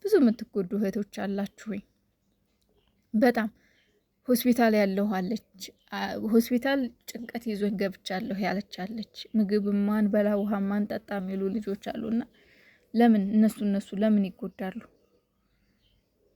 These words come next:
ስለዚህ አንደኛ አንድ ምክር ልምከራችሁ። እኔ ምን ጊዜ እምላችኋለሁ፣ በተለይ የስደት እህቶች እባካችሁ ራሳችሁን ጠብቁ። እባካችሁ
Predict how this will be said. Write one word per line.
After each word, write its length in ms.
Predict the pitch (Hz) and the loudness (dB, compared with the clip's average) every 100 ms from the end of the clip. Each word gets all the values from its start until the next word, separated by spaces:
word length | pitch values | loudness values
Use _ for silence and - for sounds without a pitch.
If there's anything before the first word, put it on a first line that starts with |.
| _ _ _ _ _ - | _ _ _ _ _ -2
ስለዚህ 340 | 214 220 311 - | 2 2 2 4
አንደኛ 400 | 240 240 277 381 415 - | 6 6 4 0 -4 -2
አንድ 200 | 247 226 208 202 214 | 2 2 2 -2 0
ምክር 300 | 214 - 233 | 0 0 -4
ልምከራችሁ። 680 | 190 190 190 220 202 - - - | -4 -4 -6 -8 -10 -16 -14 -2
እኔ 120 | 240 | 2
ምን 160 | 233 254 | 4 4
ጊዜ 180 | 233 208 254 | 2 0 0
እምላችኋለሁ፣ 760 | 220 190 202 - 196 190 190 _ _ _ _ _ _ _ - | 0 0 -4 -6 -8 -8 -10 _ _ _ _ _ _ _ -6
በተለይ 320 | 220 240 240 | -2 2 4
የስደት 480 | 214 208 208 196 196 | 2 0 -4 -6 -4
እህቶች 400 | 190 180 - - - - _ _ _ - | -4 -4 -6 -14 -18 -20 _ _ _ -2
እባካችሁ 640 | 277 269 262 - 202 - 185 | 0 2 0 -2 -6 -4 -6
ራሳችሁን 520 | 170 190 185 - 190 | -4 -6 -10 -10 -10
ጠብቁ። 360 | - 175 - - - - 254 | -8 -10 -12 -16 -12 0 4
እባካችሁ 880 | 285 277 269 262 - 240 - 214 | 4 2 -2 -4 -6 -8 -6 -14